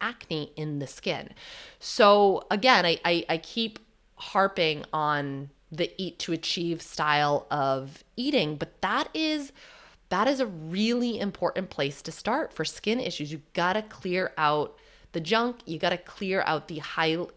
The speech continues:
highly inflammatory foods. You gotta clear out a lot of the sugar. You have to clear out the processed stuff. You have to clear out the high antigenic foods, and that can really move the needle on skin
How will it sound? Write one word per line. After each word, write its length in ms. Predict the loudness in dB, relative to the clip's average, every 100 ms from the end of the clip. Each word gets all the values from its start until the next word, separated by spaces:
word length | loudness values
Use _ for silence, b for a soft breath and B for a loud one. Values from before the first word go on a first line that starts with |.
| -12
highly 340 | -2 0 0
inflammatory 760 | -2 -4 0 0 0 0 0 0
foods. 320 | -2 -2 -2
You 40 | 0
gotta 140 | 0
clear 400 | -2 -4 -2 0
out 220 | 0 0 0
a 60 |
lot 160 | 0 -2
of 100 | -2
the 80 | -4
sugar. 400 | 0 2 2 2
You 120 | 0
have 180 | -4 -6
to 80 |
clear 420 | -10 -6 -2 -2 -2
out 360 | -2 0 0 -4 B B B -8
the 120 | -8
processed 580 | 0 2 2 0 -2 -2
stuff. 500 | 4 6 6 2 -6 B B -8
You 140 | -4
have 180 | 0 0
to 60 | -2
clear 260 | -4 0
out 180 | 2 0
the 60 | -2
high 260 | -2 -2 -2
antigenic 600 | -4 -4 -2 -2 0 -4
foods, 720 | -4 0 2 2 0 -4 -10 -10 -6
and 800 | -4 -2 0 0 -2 -4 -6 -12 -18 _ _ _ -16
that 340 | 0 2 4
can 680 | 2 -2 -2 -2 -2 -4 0
really 320 | 2 2 2
move 280 | 0 0 -2
the 80 | -2
needle 360 | -2 -2 -2 -4
on 240 | -4 -4
skin 440 | -8 -6 -4 -4